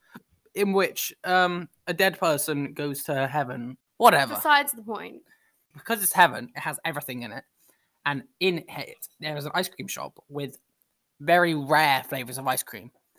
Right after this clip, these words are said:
Speaker 1: Flavours of ice cream which give you the emotions of certain things, such as having a fully charged phone.
Speaker 2: So it was, like, hundred percent phone charged flavour ice cream. And when you eat it, it feels like when your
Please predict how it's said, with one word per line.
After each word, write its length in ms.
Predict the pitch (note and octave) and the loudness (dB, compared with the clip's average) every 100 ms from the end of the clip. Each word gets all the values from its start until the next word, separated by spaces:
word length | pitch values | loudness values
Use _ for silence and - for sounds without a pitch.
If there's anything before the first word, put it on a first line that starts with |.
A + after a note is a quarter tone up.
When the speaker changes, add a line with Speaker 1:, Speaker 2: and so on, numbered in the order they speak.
| _ _ _ _ | _ _ _ _
Speaker 1:
Flavours 240 | - F#3+ F3 | -2 0 4
of 60 | |
ice 120 | F3+ F3+ | 2 2
cream 180 | C#3 C3 | -4 -8
which 180 | C3 | -8
give 180 | - C#3+ | -10 -6
you 80 | D3 | -6
the 140 | C3+ B2 | -8 -8
emotions 1000 | C#3 D3 F3 F3+ C3 A2+ C3+ - - - _ _ _ _ _ _ _ _ _ _ _ - | -6 -2 -2 -2 -8 -12 -12 -10 -12 -16 _ _ _ _ _ _ _ _ _ _ _ -10
of 140 | C#3 | -4
certain 320 | - E3+ D3+ E3 | 0 -2 -2 -4
things, 500 | F3+ B2 A2+ A#2+ - | -4 -4 -6 -8 -8
such 320 | - - - | -2 0 2
as 400 | E3 B2+ D3+ - - _ _ | 4 6 4 0 -4 _ _
having 320 | - F#3 D#3+ D3+ | 2 4 4 2
a 20 | |
fully 280 | - D3+ D3 | 2 0 0
charged 400 | - D3 C#3 - | 2 0 0 0
phone. 400 | C#3+ A#2 G#2+ C3 - | 0 0 -6 -14 -4
Speaker 2:
So 140 | C4+ | -2
it 60 | A#3 | -2
was, 120 | A3+ | -4
like, 300 | A3+ A#3 - _ _ _ _ _ _ _ _ _ - | -6 -8 -14 _ _ _ _ _ _ _ _ _ 0
hundred 260 | A#3+ B3 - | 2 2 0
percent 340 | A#3 G#3 - | 0 -2 0
phone 260 | A3+ A3 A3 | 0 0 -4
charged 640 | G3+ F3+ F#3 - - - _ _ _ | 0 0 0 -6 -20 -20 _ _ _
flavour 240 | G3+ F#3+ F3+ | -2 2 2
ice 220 | F#3+ - | 0 -2
cream. 220 | - - - - _ - | -16 -18 -20 -20 _ -4
And 200 | A3 G#3+ | -4 -2
when 120 | A3 A3+ | -4 -4
you 100 | A3 | -6
eat 320 | - A#3 G#3+ | -6 -6 -2
it, 120 | F#3 | -2
it 80 | F#3+ | 0
feels 260 | A3 G3+ G3 | 2 2 0
like 240 | F#3+ - | -4 -2
when 280 | G#3 G3+ G#3 | -2 -2 -4
your 320 | F3+ F3+ | -6 -6